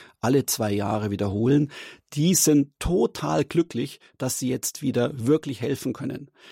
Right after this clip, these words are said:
dass sie einen Verband nicht mehr am Stuhlbein wickeln oder am eigenen Bein, sondern an einem,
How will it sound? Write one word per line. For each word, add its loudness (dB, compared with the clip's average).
dass 0
sie -2
einen 2
Verband 0
nicht 0
mehr 0
am 2
Stuhlbein 2
wickeln 2
oder 2
am 2
eigenen 0
Bein, 2
sondern 2
an 0
einem, 0